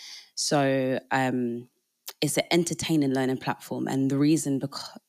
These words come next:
the reason for it to be an entertaining learning platform is because most creatives, essentially, we don't learn the exact same way, say, an analytical person may learn, or somebody that, um, enjoys reading a book, right? So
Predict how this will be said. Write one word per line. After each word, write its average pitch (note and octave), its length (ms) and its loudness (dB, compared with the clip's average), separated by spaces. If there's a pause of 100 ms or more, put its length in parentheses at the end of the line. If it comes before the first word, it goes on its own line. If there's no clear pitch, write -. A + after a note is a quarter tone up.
(120)
the D3 120 2
reason D#3 380 2
for C#3 100 -8
it - 100 -6
to - 60 -14
be C3+ 100 -4
an A#2 60 -4
entertaining G3 460 0
learning C#3+ 220 2
platform C3 360 -6
is B2+ 80 -2
because - 320 -8
most D3+ 240 0
creatives, C3+ 600 -2
essentially, B2 600 -4 (1080)
we D#3+ 180 4
don't F3 300 2
learn D3 600 2
the C3+ 80 -2
exact C3 320 -8
same C3+ 280 -2
way, B2+ 300 -2
say, B2 240 -4
an B2+ 160 -4
analytical C3 540 -4
person - 440 -6
may C3 200 -4
learn, A#2+ 400 -4
or B2 340 0
somebody B2 460 -2
that, A#2+ 180 -2 (480)
um, A#2+ 380 0 (600)
enjoys C#3+ 600 2
reading C3+ 280 0
a C#3+ 60 0
book, - 420 -6 (480)
right? C#3+ 360 0
So C#3 500 0